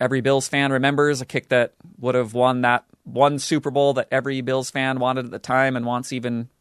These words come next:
more so now in the midst of the four straight Super Bowl losses for the Bills. Is it a choke? Is it just Scott Norwood missing a field goal? Um, how you define that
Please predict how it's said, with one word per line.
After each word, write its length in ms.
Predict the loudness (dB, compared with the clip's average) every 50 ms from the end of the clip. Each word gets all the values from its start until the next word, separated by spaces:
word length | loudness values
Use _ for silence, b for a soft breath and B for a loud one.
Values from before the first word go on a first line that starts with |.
| _ _ _ _ -2
more 200 | 0 0 0 0
so 240 | 0 0 0 0 0
now 420 | 2 2 4 4 4 2 0 -2 b b b b b b b b b b _ -14
in 100 | -10 -8
the 60 | -6
midst 280 | -6 -8 -8 -6 -6
of 120 | -4 -2 -2
the 120 | -4 -4
four 220 | -2 -2 -2 -2 -2
straight 340 | -4 -4 -4 -4 -4 -6
Super 220 | -6 -8 -8 -8 -6
Bowl 160 | -4 -2 0
losses 380 | 0 0 -2 -4 -8 -8 -8 -6
for 360 | -4 -2 0 0 0 -2 -4 -8 _
the 80 | -6 -2
Bills. 340 | 0 2 2 2 0 -2 -8
Is 160 | -6 -4 -2
it 100 | -2 -2
a 40 | -2
choke? 380 | 2 2 4 2 2 -2 _ _
Is 100 | -10 -6
it 60 | -4
just 160 | -4 -4 -4
Scott 220 | 0 0 0 0 0
Norwood 240 | 0 -2 0 -2 -2
missing 240 | -4 -4 -6 -6
a 40 | -6
field 260 | 0 2 2 2 4
goal? 280 | 4 2 2 2 0 -4 _ _ _ _ _ _ _ _ _ _ _ _ _ _ _ -10
Um, 200 | -8 -6 -6 -6
how 200 | -4 0 2 2
you 160 | 2 2 -2
define 400 | -4 -2 0 2 2 2 2 0
that 200 | -2 -2 -2 -4